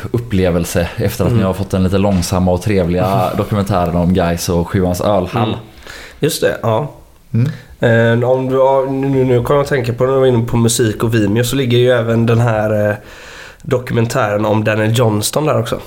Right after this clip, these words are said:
Speaker 1: Mm.
Speaker 2: Eh, The Devil and Daniel Johnston. Den här, eh, sinnessjuka, eh, eh,
Speaker 1: <laughs>
Speaker 2: typ Beatles-kopian. För som, eh,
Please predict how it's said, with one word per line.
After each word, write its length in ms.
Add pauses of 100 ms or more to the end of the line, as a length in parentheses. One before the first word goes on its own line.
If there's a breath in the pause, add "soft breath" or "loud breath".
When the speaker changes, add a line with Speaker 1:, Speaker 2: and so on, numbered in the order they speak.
(280 loud breath)
Speaker 1:
Mm. 120 (300)
Speaker 2:
Eh, 640
The 80
Devil 360
and 120
Daniel 300
Johnston. 540 (120)
Den 160
här, 300
eh, 60 (440)
sinnessjuka, 1080 (180)
eh, 600 (1080 loud breath)
eh, 460 (140)
Speaker 1:
<laughs> 160
Speaker 2:
typ 220 (640)
Beatles-kopian. 1300 (180)
För 120
som, 320
eh, 60